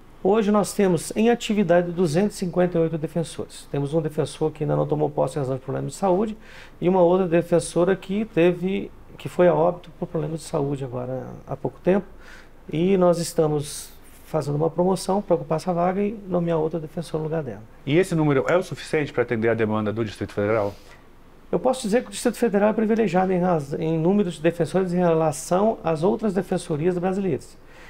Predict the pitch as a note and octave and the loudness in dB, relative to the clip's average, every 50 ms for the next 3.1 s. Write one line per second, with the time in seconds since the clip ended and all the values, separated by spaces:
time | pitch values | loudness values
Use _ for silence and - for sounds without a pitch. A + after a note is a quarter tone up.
0 | - - - C3+ C3+ D3 D3 C3+ C#3+ C#3+ C3 C3 C3+ C3+ D3 E3+ D#3+ B2 G#2 G2+ | -20 -14 -8 -4 -2 0 0 0 0 -2 -2 -2 -2 -2 0 0 0 -2 -4 -8
1 | G#2 - B2+ B2+ - - - - D3+ C#3 C#3 C3 C3+ C3+ C#3 C#3 C3 C#3+ C#3+ - | -12 -10 -8 -8 -8 -8 -4 -4 -2 -2 -2 -4 -4 -2 -2 -2 -2 -2 -2 -2
2 | E3+ D3+ - - A#2 G#2+ - - - - - C#3+ C3+ C#3+ E3+ F3 F3+ E3 C3+ C3+ | -4 -4 -4 -6 -8 -10 -8 -12 -16 -6 -2 2 2 2 2 2 0 -2 -2 -2
3 | D3 | -4